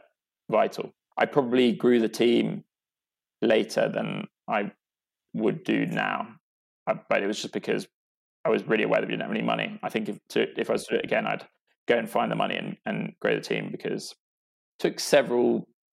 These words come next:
years to, like, unravel all the kind of departments that had formed in my head.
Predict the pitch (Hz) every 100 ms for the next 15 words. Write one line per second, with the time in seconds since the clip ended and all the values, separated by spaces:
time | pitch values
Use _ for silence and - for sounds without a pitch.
0 | _ 117 117 117 107 95 - 110 113 -
1 | - 123 117 120 120 110 113 110 117 113
2 | 113 110 110 107 117 - 113 107 - 101
3 | - 101 - - 117 120 113 113 110 117
4 | 170 -